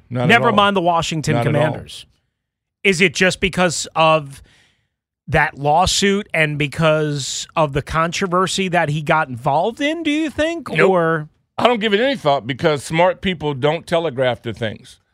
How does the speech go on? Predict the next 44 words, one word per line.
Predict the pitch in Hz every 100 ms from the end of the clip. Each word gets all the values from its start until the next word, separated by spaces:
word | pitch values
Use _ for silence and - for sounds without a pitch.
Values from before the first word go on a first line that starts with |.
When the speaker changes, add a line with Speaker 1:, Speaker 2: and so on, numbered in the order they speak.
| _ -
Speaker 1:
Only | 151 180 170
idiots | 160 127 107
do. | 107 104 - _ _ _ _ _ _ _ _ _ _ _ _ _ _
So | - 131 123 - - -
y-, | 127 -
y-, | 110
just | 139 190
because | 151 185
we | 131 180 262
don't | 175 120
know, | 131
why | 131 185
would | 240 359 247
we | 135
know? | 117 95
Why, | 113 147 135
why | 180
would | 196
they | 185
tell | 190 196
Speaker 2:
Well, | 247
Speaker 1:
us? | 254
Speaker 2:
'cause | 247 190
we | 233
know | 247 247 -
everything | 214 202 214 214 202
about | 196 190
everyone | 196 190 190 190
else. | 226 190
Speaker 1:
You | 120 147
know | 139
that | 139 139 123
about | 110 127 123
it | 107
because | 120 107
of |
our | 123 139
organization, | 127 110 101 107 101 113
the |
way | 107 113
we've | 131 110
done | 117 104
business | 107 101 98 -
here. | 117 82